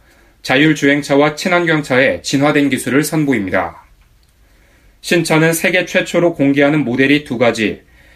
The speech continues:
아시아 최초 공개 모델이 열여덟 가지,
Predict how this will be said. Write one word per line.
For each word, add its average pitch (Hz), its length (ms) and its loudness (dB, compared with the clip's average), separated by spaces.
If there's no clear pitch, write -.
아시아 147 360 0
최초 190 320 -2
공개 156 240 2
모델이 123 440 2
열여덟 123 440 2
가지, 107 400 -2